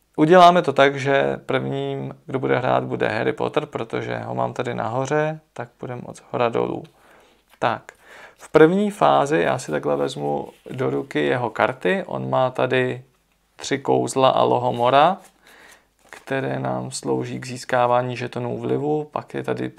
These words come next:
kulový blesk, koště a Hedvika. Ale karty ještě teď nepotřebujeme,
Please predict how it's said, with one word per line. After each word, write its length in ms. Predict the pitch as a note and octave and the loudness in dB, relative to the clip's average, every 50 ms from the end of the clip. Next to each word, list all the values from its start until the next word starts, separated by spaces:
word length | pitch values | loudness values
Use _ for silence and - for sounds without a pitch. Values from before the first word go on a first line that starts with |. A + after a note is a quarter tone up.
| - - | -18 -14
kulový 420 | - - B2+ B2 B2 A#2 A#2+ - A#2 | -6 -4 -2 -2 -2 -2 -4 -8 -6
blesk, 640 | B2 C3+ C#3 C#3+ C#3+ D3 D3 D3 - - - - - - _ | -2 0 2 2 2 0 -2 -4 -8 -12 -14 -16 -20 -20 _
koště 520 | - - B2+ - - - - - C#3 C#3 | -12 -12 -10 -12 -14 -10 -6 -2 -2 -2
a 260 | - - B2+ A#2 A#2+ | 0 0 -2 -2 -2
Hedvika. 600 | A2+ A2+ B2 B2 A#2+ A#2+ A#2 - - - A2 - - _ _ _ _ - - - - - - | -4 -6 -8 -8 -6 -8 -8 -8 -8 -8 -10 -10 -14 _ _ _ _ -20 -20 -20 -20 -18 2
Ale 200 | - D3+ F3 F#3 | 6 8 8 8
karty 300 | F3+ - D#3+ D#3 D#3+ E3 | 8 6 4 2 2 0
ještě 260 | D3+ C#3+ - - - D#3 | 0 0 -2 -2 -2 -2
teď 180 | - - - | -2 -4 -4
nepotřebujeme, 880 | - - - - C#3+ C#3+ - - D3+ D3 D3+ D3+ D3+ D3+ D3+ D3+ D3+ D3+ | -8 -8 -6 -6 -6 -6 -6 -6 -2 2 2 2 2 0 -4 -4 -4 -6